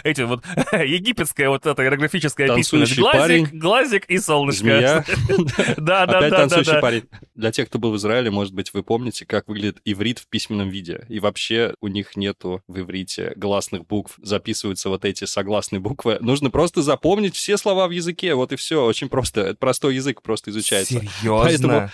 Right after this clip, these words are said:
Speaker 2: действительно, не в каждом языке есть информация о том, как его произносить. Ну да, для детей, для тех, кто учит иврит, там есть так называемые огласовки, такие там точечки, которые подсказывают, какая там должна быть гласная, какой должен быть звук. Но в целом нужно просто учить наизусть.
Speaker 1: Потрясающе.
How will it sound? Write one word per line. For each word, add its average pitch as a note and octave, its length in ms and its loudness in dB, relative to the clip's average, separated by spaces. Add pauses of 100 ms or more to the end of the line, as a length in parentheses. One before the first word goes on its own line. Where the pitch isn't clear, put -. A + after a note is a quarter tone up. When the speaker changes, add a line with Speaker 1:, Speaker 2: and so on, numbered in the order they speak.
(160)
Speaker 2:
действительно, C#3+ 600 2
не D3 120 2
в - 80 -4
каждом B2 320 2
языке A#2+ 540 -2
есть A#2+ 320 -2
информация A2+ 500 0
о - 20 2
том, C3 200 0
как - 260 -2
его A2 200 0
произносить. G#2+ 640 -2
Ну D#3 120 2
да, A3 160 2
для A#2+ 180 0
детей, C3+ 520 -2
для A#2 160 2
тех, A#2 160 -2
кто C#3+ 120 0
учит - 220 -2
иврит, A#2+ 260 -2
там G#2 120 0
есть G#2+ 180 -2
так G#2 160 -2
называемые G#2 380 0
огласовки, G2 600 -2
такие G2 280 -6
там F#2+ 140 -4
точечки, - 500 -4
которые A2 460 0
подсказывают, G#2+ 680 -2
какая G2+ 360 0
там F2+ 240 -4
должна F#2+ 320 -2
быть F2+ 260 -8
гласная, G2 560 -4
какой G#2 300 -2
должен F#2+ 240 -2
быть F2+ 100 -10
звук. F2 320 -10
Но A#2 80 0
в - 60 -10
целом C#3 260 0
нужно A#2 460 -2
просто G#2 360 -2
учить G2+ 400 -8
наизусть. F2+ 280 -6
Speaker 1:
Потрясающе. A#2+ 1120 -2